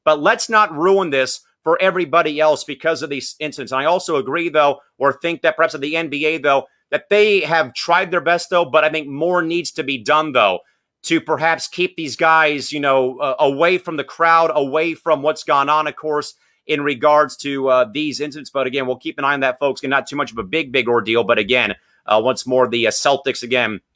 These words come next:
uh, due to the nature of a fan throwing a water bottle in the general direction of Kyrie Irving, ha-, uh, per reports, again, arrested and, again, could be facing a potential ban, uh, from all events, or at least from perhaps Celtics games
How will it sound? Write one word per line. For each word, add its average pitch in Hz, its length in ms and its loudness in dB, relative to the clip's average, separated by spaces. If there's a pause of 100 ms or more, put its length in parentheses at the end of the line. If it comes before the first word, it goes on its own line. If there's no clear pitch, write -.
(440)
uh, 113 240 4
due 120 220 -4
to - 120 -10
the 120 80 -2
nature 127 400 0
of 113 100 4
a 107 100 0
fan 139 380 -4
throwing 135 280 -4
a 110 80 0
water 135 340 2
bottle 104 400 2 (220)
in 120 100 -8
the 123 80 0
general 151 380 2
direction 120 720 -2 (340)
of 113 240 0
Kyrie 135 340 0
Irving, 123 300 -4
ha-, 113 240 -4
uh, 107 240 -2 (120)
per 147 140 -6
reports, 135 440 -4
again, 120 200 -6
arrested 135 600 -2 (240)
and, 107 100 -6
again, 117 200 -2
could 156 180 -6
be 131 100 -4
facing 131 480 -4
a 123 140 -2
potential 127 640 -6
ban, 90 560 0 (500)
uh, 107 260 2
from 117 500 0
all 131 220 4
events, 113 540 -4
or 113 120 -4
at 110 60 -8
least 117 220 -8
from 123 240 -2
perhaps 117 440 -4
Celtics 123 460 -4
games 95 460 -6